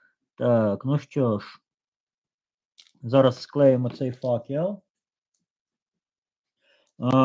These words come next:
у Готрика взагалі переклад дуже класний. Хоч я не фанат Аоса, але я читав у Пероборця.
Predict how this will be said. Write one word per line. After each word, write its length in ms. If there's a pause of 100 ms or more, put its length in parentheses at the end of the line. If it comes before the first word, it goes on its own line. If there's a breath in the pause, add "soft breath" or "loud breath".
(220)
у 160
Готрика 460
взагалі 380
переклад 460
дуже 240
класний. 480
Хоч 220
я 100
не 100
фанат 340
Аоса, 440
але 240
я 100
читав 420
у 60
Пероборця. 840